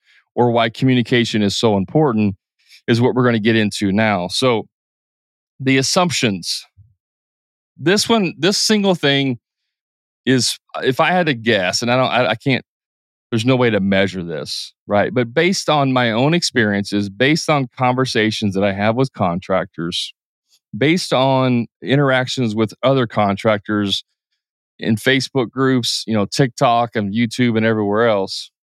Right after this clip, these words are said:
this is probably the single biggest thing that contractors do that get them in trouble, right? Making assumptions. And as a business owner, not just a contractor,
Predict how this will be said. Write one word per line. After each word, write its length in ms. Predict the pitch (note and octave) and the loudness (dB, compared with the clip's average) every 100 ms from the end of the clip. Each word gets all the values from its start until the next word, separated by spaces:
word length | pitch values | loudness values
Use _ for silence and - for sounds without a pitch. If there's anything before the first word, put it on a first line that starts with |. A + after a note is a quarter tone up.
| _ _ - | _ _ -2
this 220 | D3+ G3+ | 0 2
is 140 | F#3 | 0
probably 840 | - D#3 C#3 C#3 B2+ B2+ B2+ B2 G#2 - _ _ _ _ _ _ _ - | 0 0 2 0 0 2 2 2 -2 -8 _ _ _ _ _ _ _ -4
the 100 | A2+ | -2
single 560 | - D3+ D#3 D3+ D3 | 0 0 2 2 0
biggest 640 | A#2+ A#2+ A#2+ A#2+ - - - _ _ _ _ _ _ _ _ | 0 0 2 0 -2 -6 -12 _ _ _ _ _ _ _ _
thing 440 | - D3 C#3+ B2 A2 | -6 0 2 2 2
that 200 | G#2 - | -2 -2
contractors 800 | C3 B2 A2+ A2+ G#2 G2+ F#2+ | 0 0 0 -2 0 -2 -4
do 480 | F#2 A2 B2 D3 D#3+ - _ _ _ _ _ G2+ | -2 2 4 2 0 -4 _ _ _ _ _ -2
that 260 | E2+ F#2+ | -2 0
get 220 | C3 C3 | -2 0
them 200 | C3 A#2+ | 2 2
in 100 | G#2+ | 0
trouble, 480 | F#2+ G#2+ F#2 E2 - _ _ _ _ _ _ _ _ - | -2 -2 -2 -4 -16 _ _ _ _ _ _ _ _ -10
right? 260 | G2+ G#2+ - - | -6 -6 -8 -6
Making 680 | A2 B2 C#3+ - D#3+ D#3 - | 0 2 0 2 2 2 -2
assumptions. 920 | B2+ - B2 G#2 - F2 - - - _ _ _ _ _ _ _ _ | -4 -2 -2 -2 -8 -14 -14 -18 -18 _ _ _ _ _ _ _ _
And 320 | A#2 A#2+ A#2 A2 | 0 2 0 0
as 200 | B2 B2+ | 0 2
a 100 | B2 | 0
business 580 | G#2 F3+ G3+ D#3 A#2 A#2 | 0 0 0 0 0 0
owner, 500 | F#2+ F#2 G2 D3+ - _ _ _ | 0 0 0 -2 -4 _ _ _
not 240 | B2+ D#3 F3 | 0 0 0
just 200 | E3 A#2 | -6 -10
a 40 | |
contractor, 920 | - C#3+ B2+ - F#2+ D2+ - A2+ | -4 0 0 0 -4 -4 -6 -6